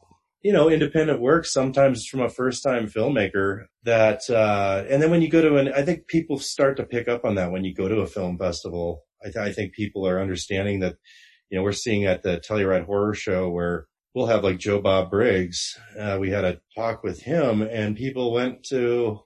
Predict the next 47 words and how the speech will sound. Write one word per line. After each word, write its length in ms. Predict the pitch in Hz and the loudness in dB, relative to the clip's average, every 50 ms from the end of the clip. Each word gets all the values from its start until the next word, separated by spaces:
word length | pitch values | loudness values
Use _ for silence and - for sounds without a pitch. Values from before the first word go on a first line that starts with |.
| _ _ _ _ _ _ _ _ - | _ _ _ _ _ _ _ _ -8
an 80 | 123 120 | -4 -2
indie 280 | 127 139 139 123 110 | 0 0 0 0 -2
film 260 | 107 - 123 117 113 107 | -2 -2 -2 -2 0 -2
that 120 | 107 110 | -2 -2
no, 280 | 110 117 120 120 120 110 | 0 0 2 2 2 0
no 180 | - 123 123 135 | 0 -2 -2 0
one 100 | 143 127 | 0 0
had 140 | 107 98 - | -2 -4 -6
heard 280 | - - 185 208 214 | -8 -4 -2 -2 0
about 420 | 117 95 95 90 92 104 113 - - _ _ _ _ _ _ _ _ _ _ | 0 -2 -2 -2 0 -2 -2 -4 -8 _ _ _ _ _ _ _ _ _ _
and 120 | 101 104 107 | -14 -10 -4
packed 240 | 127 127 123 - | -4 -4 -2 -2
the 80 | - 117 | -4 -4
house 300 | 107 123 120 113 110 - | -2 -2 -2 -2 -4 -6
twice 360 | - - 127 127 131 143 139 | -6 -4 0 0 0 0 0
for 160 | - - 104 | -2 -4 -2
that 280 | 92 92 92 90 - - | 0 0 -2 -2 -6 -8
film, 340 | - 117 135 127 101 87 92 | -6 -6 -4 -4 -4 -4 -4
you 80 | 95 | -4
know? 160 | 90 92 95 98 | -4 -4 -4 -4
And 100 | 95 92 | -4 -6
so 140 | - 127 123 | -4 -4 -4
I 80 | 120 | -2
think 220 | 117 - 135 - - _ _ _ _ _ _ _ _ | -2 -4 -6 -8 -10 _ _ _ _ _ _ _ _
our 180 | 110 117 135 120 | -4 -2 -2 -2
fans 340 | - 135 113 107 107 104 101 | 0 0 0 0 0 0 0
are 80 | 101 | -2
starting 380 | 98 - - 110 104 101 101 98 | -2 -2 0 0 2 0 0 0
to 260 | 98 98 98 90 85 - _ _ _ _ _ _ _ _ _ _ | 0 0 -2 -2 -4 -10 _ _ _ _ _ _ _ _ _ _
really 200 | - 113 107 107 101 | 2 4 4 4 2
appreciate 580 | 101 - - 131 120 107 - - 110 98 95 98 | 0 0 0 0 0 0 0 0 0 0 0 -2
the 80 | 98 | -6
kind 160 | - - 113 107 | -6 -4 -4 -4
of 40 | 95 | -4
the 60 | 101 98 | -6 -8
quirky 340 | - - 117 113 - 107 | -8 -8 -8 -6 -6 -6
stuff 320 | 95 - - - 113 107 - | -6 -6 -4 -4 -4 -4 -4
that 100 | 107 98 | -6 -6
you're 120 | 98 101 | -4 -2
not 160 | 110 110 110 107 | -2 -2 -2 -2
gonna 140 | 104 90 80 | -6 -6 -6
see 560 | - - - 123 120 110 101 95 90 90 - - | -6 -6 -4 -2 -2 0 0 0 -2 -4 -8 -10
in 120 | 113 110 | -8 -6
any 300 | 110 127 127 120 120 107 | -4 -2 -2 0 2 2
other, 220 | 101 95 92 98 - - | 2 0 0 -2 -4 -4
other 240 | 110 104 98 87 | -4 -4 -4 -4
theater. 580 | 78 - - 127 123 123 85 80 82 82 80 - | -6 -4 -2 0 0 0 0 -2 -6 -8 -10 -14